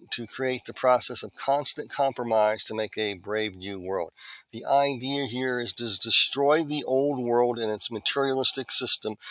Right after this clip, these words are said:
bring it into synthesis to create a pure spirit world of balance,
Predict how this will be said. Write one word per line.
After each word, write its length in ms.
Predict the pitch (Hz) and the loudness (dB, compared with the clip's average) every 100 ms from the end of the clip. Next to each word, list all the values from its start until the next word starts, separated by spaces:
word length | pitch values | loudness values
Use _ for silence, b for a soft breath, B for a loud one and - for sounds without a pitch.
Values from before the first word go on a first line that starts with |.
| B - | B -4
bring 180 | 127 147 | 0 4
it 100 | 151 | 4
into 220 | 147 143 | 2 4
synthesis 580 | - 147 135 117 - 127 | 6 6 2 0 0 0
to 100 | 117 | -4
create 240 | - 120 | -4 -2
a 60 | 107 | -2
pure 400 | - - 127 127 | -6 -4 0 4
spirit 560 | - - 123 123 117 107 | 4 4 0 -2 -2 -2
world 260 | 107 107 | 0 0
of 140 | 95 - B B _ | -2 -8 B B _
balance, 480 | 107 104 95 90 - | 2 4 4 0 -6